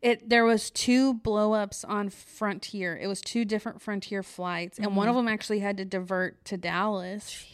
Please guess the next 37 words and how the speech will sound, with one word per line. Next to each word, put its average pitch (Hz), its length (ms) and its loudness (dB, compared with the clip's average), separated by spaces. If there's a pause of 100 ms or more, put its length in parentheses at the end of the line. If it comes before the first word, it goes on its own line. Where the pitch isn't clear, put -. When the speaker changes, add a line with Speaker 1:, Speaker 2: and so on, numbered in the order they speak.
(140)
Speaker 2:
Jeez. - 400 -18
Speaker 1:
Um, 202 560 0 (540)
like, 208 240 2
a 208 80 4
girl 214 680 4 (280)
was 214 240 0
climbing 214 600 2
over 202 360 0
the 208 120 0
seats. 202 760 -6
Speaker 2:
Absolutely 214 920 -2
not. 151 420 -4 (460)
What 269 220 6
is 370 180 6
it 403 60 4
Speaker 1:
And 359 100 6
Speaker 2:
about 247 300 6
being 226 160 2
on 226 180 0
planes 226 380 -2
that 202 120 -6
makes 208 200 -4
people 214 240 -6
insane? 196 420 -2
Speaker 1:
I 233 300 4
don't 277 240 4
know. 269 260 6
And, 247 220 2
but 269 80 6
I 262 100 8
feel 269 220 6
like 302 180 6
this 339 200 4
is 311 120 2
a 320 80 8
new 240 300 6
thing. 214 560 -4